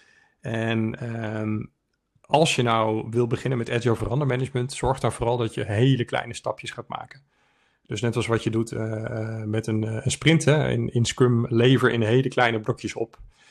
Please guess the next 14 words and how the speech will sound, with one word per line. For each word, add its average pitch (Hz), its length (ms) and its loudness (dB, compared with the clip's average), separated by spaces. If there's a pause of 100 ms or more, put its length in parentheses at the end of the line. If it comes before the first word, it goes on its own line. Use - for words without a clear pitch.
(160)
Dus 139 140 4
ga 151 140 4
ook 143 180 2
met 135 140 0
jouw 127 140 -2
veranderteam 135 680 -2
of 123 200 -12
met 113 160 -6
jouw 113 120 -6
veranderorganisatie 113 1000 0
of 107 100 -12
met 117 200 -6
jouw 113 180 -4
projectorganisatie, 110 1160 -2